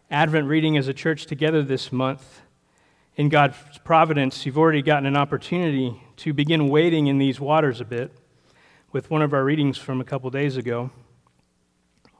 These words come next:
What I would like for us to do in our time here this morning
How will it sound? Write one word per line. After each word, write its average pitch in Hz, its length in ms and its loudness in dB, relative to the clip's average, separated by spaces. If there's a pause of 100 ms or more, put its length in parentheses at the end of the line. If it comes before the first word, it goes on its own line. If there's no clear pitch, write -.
(400)
What 151 180 0
I 160 60 8
would 156 140 4
like 170 200 6
for 170 140 0
us 156 160 -2
to 143 60 -12
do 156 180 2
in 151 80 2
our 139 100 0
time 151 280 0
here 147 140 0
this 123 220 -6
morning 135 420 -4